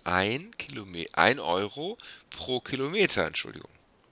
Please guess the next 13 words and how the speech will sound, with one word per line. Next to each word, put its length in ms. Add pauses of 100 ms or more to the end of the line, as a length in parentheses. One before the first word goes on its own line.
(1400)
Die 60
Kosten 520
pro 180
Kilometer 760
betragen 560
einen 360
Euro. 640 (2500)
Und 200
wenn 220
wir 80
jetzt 360
wissen, 560 (100)
wer, 760